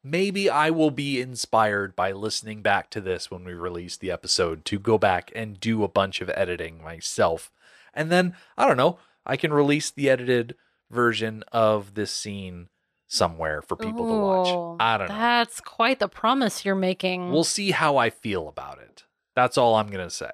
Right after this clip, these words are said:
Speaker 2: All right.
Speaker 1: I don't promise anything. I'm just saying I might, because of when we <laughs> record it versus when we release it.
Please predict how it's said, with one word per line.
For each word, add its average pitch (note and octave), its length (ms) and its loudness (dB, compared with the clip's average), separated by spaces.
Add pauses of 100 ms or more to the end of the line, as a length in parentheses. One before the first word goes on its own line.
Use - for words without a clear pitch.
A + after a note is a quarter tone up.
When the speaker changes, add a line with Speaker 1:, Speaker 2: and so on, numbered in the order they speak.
(140)
Speaker 2:
All F3+ 140 0
right. B3 320 2
Speaker 1:
I G#2+ 60 -2
don't A#2+ 260 0
promise A#2+ 680 2
anything. G2 720 -6
I'm G#2+ 200 -8
just - 180 -6
saying F#2+ 320 -6
I A2+ 140 -2
might, A#2+ 480 -4 (320)
because F#2+ 240 -8
of F#2+ 120 -12
when A2+ 180 4
we A#2+ 120 6
<laughs> - 0 -
record A2+ 420 2
it A2+ 120 -4
versus F#2+ 440 -6
when G2 220 -8
we G2 160 -12 (400)
release A#2 420 2
it. - 140 -12